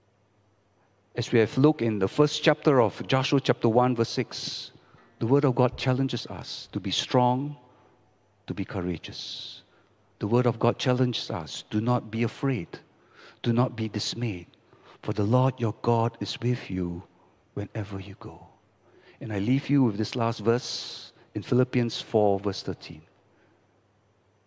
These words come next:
That we can move from "I can't" to "I can," because Paul tells us that "I can do all things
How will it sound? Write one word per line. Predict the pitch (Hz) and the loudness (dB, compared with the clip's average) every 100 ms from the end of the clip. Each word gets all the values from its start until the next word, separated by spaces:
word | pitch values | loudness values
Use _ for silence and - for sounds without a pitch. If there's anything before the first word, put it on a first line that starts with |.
| _ - | _ -8
That | 98 | -6
we | 107 | -6
can | - 117 | -2 2
move | 131 151 156 | 6 6 4
from | 107 113 | 2 0
"I | 107 | -2
can't" | - - 139 139 - - | -4 0 2 2 -2 -8
to | - | -4
"I | 107 | -4
can," | - - 131 87 80 82 _ _ _ _ _ _ _ | -4 -2 -2 -2 -10 -16 _ _ _ _ _ _ _
because | 104 - 104 - | -4 0 0 -2
Paul | - 143 139 | 0 2 2
tells | - 127 117 - | 2 0 0 -6
us | 78 - - - - _ _ _ | -10 -10 -12 -14 -18 _ _ _
that | 101 - - | -8 -6 -2
"I | 127 139 147 156 165 - _ _ _ _ _ _ _ _ | 2 4 4 2 -2 -10 _ _ _ _ _ _ _ _
can | - 110 | -4 -2
do | 107 117 - | 0 0 2
all | 123 135 | 4 2
things | - 101 87 85 82 - - - | 0 -4 -4 -4 -6 -8 -8 -12